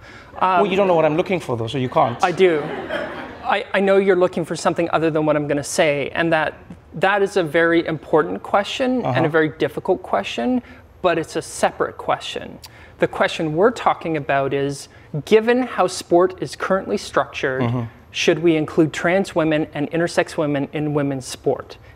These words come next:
Speaker 1: And my answer to that is a clear yes. If you wanna say, "Should we revisit how we structure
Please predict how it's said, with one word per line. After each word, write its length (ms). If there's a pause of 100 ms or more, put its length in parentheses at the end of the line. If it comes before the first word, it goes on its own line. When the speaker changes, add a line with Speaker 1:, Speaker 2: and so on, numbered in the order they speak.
(120)
Speaker 1:
And 120
my 100
answer 220
to 60
that 240
is 200
a 40
clear 300
yes. 640 (300)
If 160
you 80
wanna 220
say, 640 (240)
"Should 260
we 120
revisit 680
how 220
we 180
structure 540